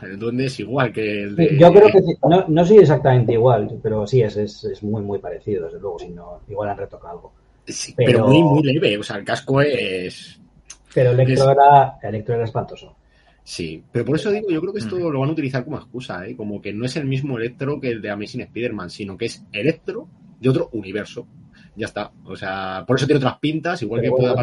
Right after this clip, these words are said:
Speaker 1: aparecer
Speaker 2: no tendría, no, bueno, no lo sé.
Speaker 1: Bueno, no, eh, especular, claro, quiero decir, o sea,
Speaker 2: Claro.
Speaker 1: saberlo no sabemos <laughs> ninguno que puede ser, porque al final lo mismo no es tan complicado como parece, ¿eh? Y es más sencillo.
Speaker 2: Que no sabemos, i-,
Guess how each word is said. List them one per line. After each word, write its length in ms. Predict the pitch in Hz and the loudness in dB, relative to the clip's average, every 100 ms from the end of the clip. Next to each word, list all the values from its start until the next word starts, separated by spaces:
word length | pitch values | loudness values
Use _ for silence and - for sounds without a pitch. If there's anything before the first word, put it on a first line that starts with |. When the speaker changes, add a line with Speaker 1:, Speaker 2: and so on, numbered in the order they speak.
| 127 | -4
Speaker 1:
aparecer 180 | 123 127 | -4 -4
Speaker 2:
no 80 | 127 | -4
tendría, 280 | 139 135 131 110 107 | 2 4 2 0 -6
no, 380 | 113 120 123 110 | -6 -4 -2 -2
bueno, 200 | 127 127 | 0 0
no 100 | 123 | 2
lo 100 | 127 | 0
sé. 280 | 104 101 - _ - _ _ _ - | -2 -6 -10 _ -20 _ _ _ -18
Speaker 1:
Bueno, 360 | 92 101 135 123 | -12 -2 0 0
no, 120 | 127 | -2
eh, 180 | 127 - - | -10 -12 -10
especular, 600 | 117 135 104 113 120 98 | -6 -4 -2 -2 -4 -4
claro, 340 | 110 110 87 87 | -8 -8 -10 -10
quiero 160 | 110 | -8
decir, 220 | 101 113 | -8 -8
o 80 | 95 | -8
sea, 80 | 92 98 | -8 -8
Speaker 2:
Claro. 60 | 104 | -4
Speaker 1:
saberlo 300 | 117 139 170 | 0 2 4
no 120 | 170 | 4
sabemos 380 | 143 131 160 160 | 2 2 2 0
<laughs> 0 | |
ninguno 600 | 139 135 - 139 135 175 - | 2 0 4 4 6 4 4
que 100 | 143 | 2
puede 260 | 147 131 | 4 2
ser, 220 | 117 135 151 | 0 -2 -2
porque 240 | 107 110 | -4 -4
al 100 | 110 | -4
final 220 | 123 135 | 0 2
lo 60 | 196 | 4
mismo 160 | 262 240 | 4 0
no 60 | |
es 80 | 156 | 0
tan 140 | 131 | -2
complicado 480 | 117 117 107 127 135 | -4 -6 -6 -4 -2
como 120 | 113 | -4
parece, 420 | 104 92 151 156 123 | -6 -6 -4 -4 -6
¿eh? 80 | 135 | -4
Y 80 | 123 | -2
es 60 | |
más 100 | 139 | -2
sencillo. 300 | 131 98 147 | -6 -8 -2
Speaker 2:
Que 60 | 170 | 4
no 120 | 190 | 6
sabemos, 380 | 160 143 123 | 6 4 2
i-, 60 | 117 | -2